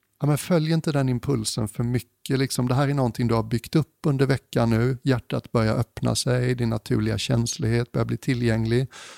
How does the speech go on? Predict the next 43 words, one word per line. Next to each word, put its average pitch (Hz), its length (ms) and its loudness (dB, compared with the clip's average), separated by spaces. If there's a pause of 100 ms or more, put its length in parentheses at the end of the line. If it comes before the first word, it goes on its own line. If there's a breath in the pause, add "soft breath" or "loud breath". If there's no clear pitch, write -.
(180 loud breath)
Och 120 120 0
när 113 120 2
du 113 100 2
mår 113 200 0
bra 127 400 2
så - 140 -4
blir 123 140 0
du 113 60 2
väldigt 110 240 -2
så 120 80 -4
här 110 80 -2
nyfiken 117 680 -2
och 113 80 0
utåtriktad 120 680 -6
och 113 160 -6
vill 113 120 -2
liksom 110 280 -6
ha 110 80 -4
kontakt - 500 -6
med 143 80 -4
människor. 117 380 -2 (360 loud breath)
Men 120 120 -2
det 135 60 0
är - 20 2
inte 143 180 -2
riktigt 127 320 -6
det 117 140 0
den 110 120 -2
här 110 100 0
veckan 110 320 -4
handlar 107 320 -4
om, 113 120 -6
så - 120 -8
följ 139 340 -4
inte 123 200 -4
den 113 140 0
impulsen 113 480 -4
helt 107 220 -4
och 120 60 -4
hållet, 113 300 -6
utan 135 200 -8
bara 120 180 -4
bygg 113 420 -6